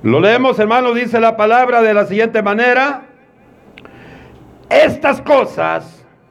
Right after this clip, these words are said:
os he hablado para que mi gozo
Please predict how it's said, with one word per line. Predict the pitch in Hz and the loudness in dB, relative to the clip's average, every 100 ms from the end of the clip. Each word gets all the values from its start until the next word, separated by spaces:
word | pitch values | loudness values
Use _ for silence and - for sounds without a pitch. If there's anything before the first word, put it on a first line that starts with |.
| _ - - - | _ -20 -20 -6
os | - 196 - 220 | -2 -2 -2 -2
he | 269 | 0
hablado | 262 262 285 262 185 165 214 - - _ _ - - - - - - - | 0 0 0 0 0 -4 -6 -12 -20 _ _ -20 -20 -20 -20 -20 -10 0
para | 220 226 226 | 2 2 -2
que | 226 226 | -2 -2
mi | 226 226 214 | 0 -2 -4
gozo | 220 370 330 - - 202 208 247 226 | 0 2 2 -2 -6 -2 -2 -4 -8